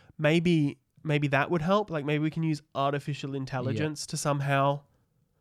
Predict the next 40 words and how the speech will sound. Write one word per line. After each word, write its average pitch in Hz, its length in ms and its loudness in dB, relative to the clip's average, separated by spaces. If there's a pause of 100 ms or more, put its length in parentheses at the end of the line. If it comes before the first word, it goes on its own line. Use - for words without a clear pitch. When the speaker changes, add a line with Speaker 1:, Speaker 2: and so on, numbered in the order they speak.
(300)
Speaker 1:
we 170 100 4
might 160 160 4
have 151 140 0
to 156 80 0
go 147 300 6
through 147 300 0
the 135 120 2
underworld 127 680 2
sort 123 220 -4
of 120 80 -10
thing 120 320 -6
Speaker 2:
Yeah, 117 240 0
yeah, 107 200 -6
yeah. 78 200 -16 (260)
Speaker 1:
and 123 220 -2
up. - 320 -8
But 139 160 0
maybe 139 220 0
that's 131 320 -4
a 165 60 -2
way 156 240 0
to 160 100 -2
do 165 220 -2
that. 185 340 -2
Speaker 2:
Also, 139 920 2
I'm 127 340 -4
thinking, 160 440 -6
this 160 180 -6
is 127 120 -12
later 98 240 -10
down 73 140 -18
the - 60 -20
track, - 200 -14
'cause - 120 -2
obviously 147 300 4
we 131 80 6
Speaker 1:
Mm-hmm. 127 40 -4
Speaker 2:
start 104 200 -2
with 110 120 -8
Speaker 1:
Mm-hmm. 156 260 -8